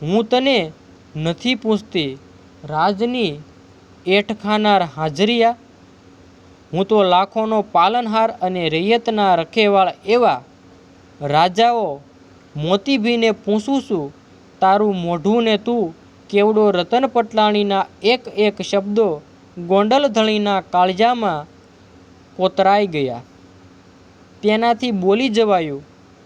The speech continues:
"દીકરી રતન, તારો એક એક બોલ સોનાનો છે. તે આજ મારી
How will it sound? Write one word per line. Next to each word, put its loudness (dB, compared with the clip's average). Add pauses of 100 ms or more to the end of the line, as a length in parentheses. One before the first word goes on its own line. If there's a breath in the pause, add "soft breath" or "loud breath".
(100)
"દીકરી 0
રતન, 0 (540)
તારો 2 (160)
એક 0
એક 0
બોલ 0 (420)
સોનાનો 0
છે. -8 (560)
તે 0
આજ 0
મારી 0